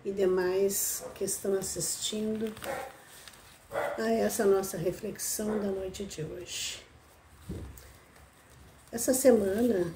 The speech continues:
estamos abordando o capítulo vinte e sete do Evangelho segundo o Espiritismo,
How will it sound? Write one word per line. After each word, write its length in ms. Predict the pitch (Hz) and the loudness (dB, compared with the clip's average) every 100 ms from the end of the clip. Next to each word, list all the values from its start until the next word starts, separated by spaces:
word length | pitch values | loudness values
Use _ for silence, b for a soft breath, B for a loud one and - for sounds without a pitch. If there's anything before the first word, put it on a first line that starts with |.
| - | -10
estamos 1040 | 208 - - 220 214 226 226 - - - - - | -6 -6 -2 -2 2 2 2 -2 -2 -4 -6 -2
abordando 880 | 240 220 226 202 190 196 208 214 233 | 4 8 8 6 -2 -2 0 -2 -2
o 80 | 247 | -4
capítulo 880 | 233 220 - 202 202 - 208 208 202 - | -2 -6 -4 -6 -6 -4 -2 -2 -6 -10
vinte 300 | 202 214 240 | -2 0 0
e 60 | - | -4
sete 760 | - 170 156 156 - - 262 - - - - - B B B B B B - - 214 | -2 2 2 0 -4 0 0 -2 -20 -20 -20 -20 B B B B B B -20 -14 4
do 100 | 220 | 6
Evangelho 520 | 233 220 196 196 208 | 6 4 4 4 2
segundo 420 | - 196 196 196 | -2 -2 -2 0
o 40 | |
Espiritismo, 1120 | 180 - 185 170 170 - 156 156 - 226 254 | -2 -2 0 -2 -4 -2 0 0 0 2 2